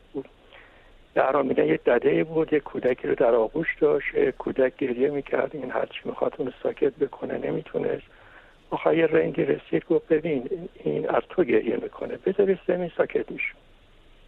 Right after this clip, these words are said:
حقیقت الان وضعیت حاکمیت و مردم ایران هم در چنین شرایطی به سر میبره. یعنی تا موقعی که حاکمیت چهرهٔ دده ای از خودش نشون می‌ده، طبیعی است که مردم ایران هم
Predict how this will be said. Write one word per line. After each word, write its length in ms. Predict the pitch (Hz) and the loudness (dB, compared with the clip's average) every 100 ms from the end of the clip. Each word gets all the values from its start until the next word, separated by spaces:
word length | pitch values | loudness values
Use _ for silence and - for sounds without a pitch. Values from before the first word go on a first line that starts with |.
| - _ - - - - | -20 _ -20 -20 -20 -4
حقیقت 340 | 147 - - | 0 2 2
الان 280 | 180 170 180 | 2 2 0
وضعیت 520 | 160 135 - - - | 0 0 0 -2 -2
حاکمیت 680 | - 139 - - 127 139 131 | -2 -2 -4 -6 -4 -2 -2
و 60 | 135 | -2
مردم 440 | 131 127 123 151 | -2 -4 -4 -4
ایران 340 | 156 - 156 156 | -2 -2 -4 -2
هم 240 | 160 170 - - - - - | -4 -6 -16 -20 -20 -20 -6
در 140 | - 120 | 0 0
چنین 300 | - 131 123 | 0 -2 -2
شرایطی 640 | - 123 127 156 185 - | 0 0 2 2 2 0
به 140 | 110 - | -2 0
سر 160 | 120 - | 0 0
میبره. 500 | 101 - - - - - - - - - - _ | -4 -4 -2 -4 -6 -14 -20 -20 -20 -20 -20 _
یعنی 220 | 131 120 131 | -2 0 0
تا 180 | 131 | 0
موقعی 400 | 117 110 - 101 | 0 0 0 -2
که 460 | - - - 120 - - | -2 0 2 2 -2 -6
حاکمیت 640 | - - - - - - | -6 -4 -6 -4 -2 -2
چهرهٔ 540 | - - - 147 127 | -2 -4 0 0 0
دده 340 | - 127 - 143 | 0 -2 0 0
ای 140 | 160 | 0
از 80 | - - | -2 -4
خودش 320 | - - - | -6 -4 -4
نشون 300 | 143 - 135 | -4 -4 -4
می‌ده، 420 | 123 - 143 143 135 | -6 -4 -2 -4 -4
طبیعی 360 | - 131 139 147 | -4 -4 -4 -8
است 160 | - | -6
که 120 | - 139 | -4 -2
مردم 360 | 123 117 117 - | 0 -2 -4 -6
ایران 360 | 131 - - | -4 -4 -4
هم 220 | 147 135 | -4 -6